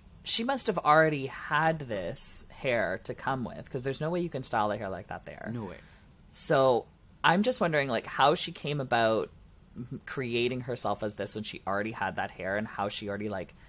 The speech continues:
Speaker 1: planned it. Was this just the perfect thing to fall into? Where is all the found objects on her, you know? So,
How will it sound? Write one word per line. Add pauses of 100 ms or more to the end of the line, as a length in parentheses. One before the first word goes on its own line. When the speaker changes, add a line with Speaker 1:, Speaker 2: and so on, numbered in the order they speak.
(180)
Speaker 1:
planned
it.
Was
this
just
the
perfect (920)
thing
to
fall
into?
Where
is
all
the
found
objects
on
her, (380)
you
know? (460)
So,